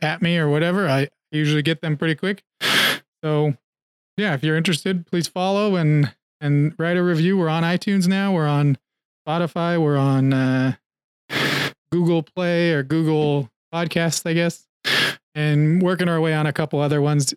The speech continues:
Um, I also gotta say thank you if you've made it through that first episode. I know there are some, uh, audio issues, mostly my breathing, um, and I'm working on that.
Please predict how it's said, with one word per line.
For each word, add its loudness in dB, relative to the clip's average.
Um, 0
I -4
also 0
gotta 0
say 0
thank -4
you 2
if -2
you've 0
made 0
it 0
through 0
that -2
first -2
episode. -2
I 0
know 0
there 2
are 0
some, 0
uh, 0
audio 2
issues, 0
mostly 0
my 2
breathing, 0
um, 0
and -2
I'm 0
working 0
on 2
that. 0